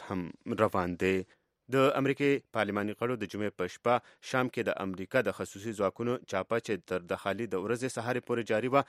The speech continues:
ستایلې ده. په دې عملیاتو کې د آی اس یا داعش ډلې یو مشر ابو سیاف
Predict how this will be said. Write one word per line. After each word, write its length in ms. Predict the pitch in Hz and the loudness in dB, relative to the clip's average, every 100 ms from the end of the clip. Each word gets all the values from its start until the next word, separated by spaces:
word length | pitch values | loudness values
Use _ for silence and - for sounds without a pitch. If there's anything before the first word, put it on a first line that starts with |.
| - - | -4 -10
ستایلې 340 | - 104 92 90 | 2 4 4 2
ده. 80 | 95 92 _ | 2 2 _
په 80 | 120 127 | 0 2
دې 60 | 147 | 2
عملیاتو 500 | 110 95 104 120 - 123 | 2 0 2 2 2 -4
کې 340 | - 127 127 | -2 -2 2
د 140 | 98 - 95 | 2 2 2
آی 160 | 101 123 | 2 2
اس 120 | - | 0
یا 180 | 110 95 95 | 0 2 2
داعش 180 | 104 - | 2 -2
ډلې 280 | 98 117 123 113 | -2 0 0 0
یو 80 | 95 | 0
مشر 400 | 101 123 120 104 | 0 0 0 0
ابو 200 | 90 90 - | -2 -4 -2
سیاف 340 | 101 123 | 2 2